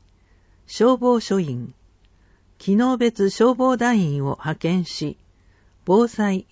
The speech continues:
ジュニアハイスクールを実施している。内容については、それぞれの活動に関する説明と、実技訓練として、訓練用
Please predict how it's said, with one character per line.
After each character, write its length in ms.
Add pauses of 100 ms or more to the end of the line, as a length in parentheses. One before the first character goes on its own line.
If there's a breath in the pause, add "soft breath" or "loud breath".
(140)
ジ 160
ュ 40
ニ 140
ア 140
ハ 160
イ 80
ス 120
ク 200
ー 20
ル 160
を 60
実 260
施 140
し 120
て 120
い 140
る。 160 (1400)
内 280
容 160
に 160
つ 160
い 80
て 160
は、 240 (580)
そ 180
れ 140
ぞ 160
れ 140
の 100
活 320
動 180
に 140
関 240
す 160
る 100
説 320
明 260
と、 280 (880)
実 340
技 140
訓 300
練 200
と 140
し 140
て、 260 (760)
訓 300
練 280
用 380